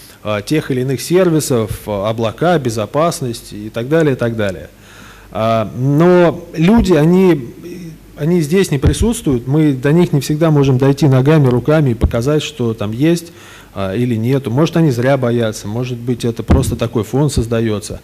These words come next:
Но давайте посмотрим прессу. Что говорит об этом пресса? Вот,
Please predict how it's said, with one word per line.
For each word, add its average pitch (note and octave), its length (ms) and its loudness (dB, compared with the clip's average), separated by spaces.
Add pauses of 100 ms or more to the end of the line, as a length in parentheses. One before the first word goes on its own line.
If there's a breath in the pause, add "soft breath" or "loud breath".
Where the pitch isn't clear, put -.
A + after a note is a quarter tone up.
(220 loud breath)
Но D#3 80 0
давайте A3 220 4
посмотрим E3+ 480 2
прессу. D3 320 2
Что G3+ 200 2
говорит D#3+ 300 2
об B2+ 140 0
этом A#2 180 -4
пресса? G#2 400 -4 (540)
Вот, - 100 -18